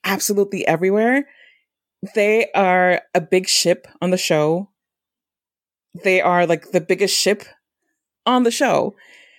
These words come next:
And after five years, they finally shared a smooch. And it was lovely and wonderful. And I'm incredibly excited about it. I haven't read fan fiction of anything for a long time. I've been, like,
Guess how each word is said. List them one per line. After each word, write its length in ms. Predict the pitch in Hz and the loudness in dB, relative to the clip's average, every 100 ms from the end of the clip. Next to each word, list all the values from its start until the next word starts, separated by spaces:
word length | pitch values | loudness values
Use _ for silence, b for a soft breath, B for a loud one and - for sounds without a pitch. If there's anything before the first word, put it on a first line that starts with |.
| b b _ - | b b _ 0
And 580 | 208 202 196 196 196 - _ | 2 2 2 2 -2 -4 _
after 240 | 185 196 185 | -2 -2 -4
five 500 | - 208 214 247 208 | -4 -2 0 0 0
years, 640 | 262 202 165 156 165 - - _ _ | 0 2 0 -2 -4 -8 -12 _ _
they 140 | 196 180 | -2 -2
finally 1000 | - 190 175 185 190 190 180 175 175 175 _ - | 0 -2 0 0 -2 -2 -2 0 -2 -6 _ -10
shared 260 | - 185 | -2 -2
a 40 | 185 | -2
smooch. 460 | 202 165 - - _ _ _ _ _ _ _ _ _ _ _ _ | -4 -6 -8 -12 _ _ _ _ _ _ _ _ _ _ _ _
And 120 | 196 190 | -2 0
it 60 | |
was 140 | 185 196 | 0 0
lovely 240 | 202 240 | 0 0
and 120 | 226 | 0
wonderful. 460 | 214 214 190 156 147 | 2 0 0 0 0
And 120 | 156 | 0
I'm 140 | 165 | -2
incredibly 360 | 180 - 240 269 | -2 -2 0 0
excited 320 | 233 208 180 | -2 -2 -2
about 220 | 170 147 | -2 -2
it. 200 | 147 151 - _ _ - | 0 -2 -4 _ _ -8
I 80 | |
haven't 300 | 170 185 220 | -2 0 0
read 160 | 214 202 | -2 -2
fan 180 | 185 175 | -2 -2
fiction 420 | 180 - 180 175 - | -6 -4 -2 -2 -2
of 140 | 160 | -2
anything 720 | 160 175 175 185 175 175 165 | 0 -2 -2 -2 0 0 -4
for 180 | - 160 | -4 -2
a 80 | 156 | 0
long 220 | 160 156 | 0 -2
time. 340 | - 196 214 | -2 -2 0
I've 120 | 165 160 | -2 -2
been, 140 | 156 | -2
like, 300 | 147 - - | -2 -4 -14